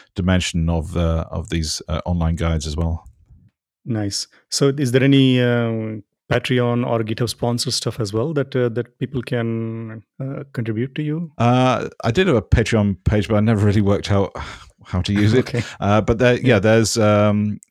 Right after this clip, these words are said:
Speaker 1: there's, I do have GitHub sponsorship. So if you're
Speaker 2: Hmm.
Speaker 1: paying in, in dollars, you wanna do that as well. Uh,
Speaker 2: Yeah.
Speaker 1: there's, uh, there's a PayPal Me. Uh, people have contributed as well. So I appreciate everybody has done that as well. Uh,
Speaker 2: Yeah.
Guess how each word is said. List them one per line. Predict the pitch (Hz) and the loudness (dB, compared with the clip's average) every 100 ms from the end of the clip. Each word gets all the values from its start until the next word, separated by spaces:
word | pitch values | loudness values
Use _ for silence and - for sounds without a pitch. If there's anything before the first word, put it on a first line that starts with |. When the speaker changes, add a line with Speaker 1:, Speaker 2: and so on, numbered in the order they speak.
| - | 2
Speaker 1:
there's, | 120 - - | 2 2 -2
I | 107 | 0
do | 127 | 2
have | 113 98 | 2 2
GitHub | 113 98 | 0 0
sponsorship. | - - 110 - - - - | 0 0 0 2 0 0 -2
So | - 101 95 | -4 0 2
if | 95 - | 2 0
you're | 101 92 | 2 2
Speaker 2:
Hmm. | 110 101 | 0 0
Speaker 1:
paying | 101 90 90 | 2 2 2
in, | 87 85 82 | 0 -2 -4
in | 85 | -6
dollars, | 85 90 95 87 | -2 0 0 0
you | |
wanna | 95 92 | 0 0
do | 98 | 0
that | 92 | -2
as | 82 | 0
well. | 98 107 104 95 - - - - | 2 4 4 0 -8 -20 -14 -2
Uh, | 90 90 92 | 2 4 4
Speaker 2:
Yeah. | - | 4
Speaker 1:
there's, | 101 95 87 - | 4 4 4 2
uh, | 90 90 | 4 4
there's | 71 85 | 2 -2
a | 87 | 0
PayPal | 107 101 95 | 0 2 2
Me. | 98 104 101 104 - | 2 2 2 0 -2
Uh, | 95 - | -6 -4
people | - 98 101 | 0 0 0
have | 90 | 0
contributed | - 95 - 101 85 | 0 0 0 -2 -4
as | 85 | -2
well. | 95 98 | 0 -2
So | - 92 | -2 -4
I | 90 | -2
appreciate | - 85 95 - | -2 -2 -2 -2
everybody | 87 95 87 | -2 -2 0
has | 87 | -2
done | 92 90 | -2 -2
that | 87 | -4
as | 80 | -2
well. | 98 98 95 - - - - | 2 2 0 -6 -20 -20 -10
Uh, | 98 95 95 92 | -2 0 2 2
Speaker 2:
Yeah. | 92 92 | 2 0